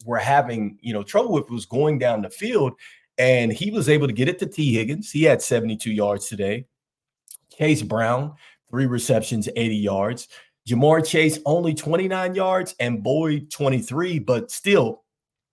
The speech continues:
they were chunk plays, okay? So when I'm looking at the averages, Chase Brown, twenty-six point seven average,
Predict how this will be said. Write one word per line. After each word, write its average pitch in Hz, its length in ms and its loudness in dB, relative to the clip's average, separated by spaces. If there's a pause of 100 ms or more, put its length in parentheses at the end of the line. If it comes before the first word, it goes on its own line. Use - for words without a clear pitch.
(160)
they 139 220 2
were 135 180 4
chunk - 540 0
plays, 143 640 0
okay? 127 280 -2
So 123 180 -6
when 117 180 -2
I'm 147 100 4
looking 165 200 0
at 135 100 -2
the - 160 -4
averages, 120 640 0 (320)
Chase 151 300 4
Brown, 143 440 6
twenty-six 147 580 -4
point 113 280 -6
seven 135 360 0
average, 117 560 -2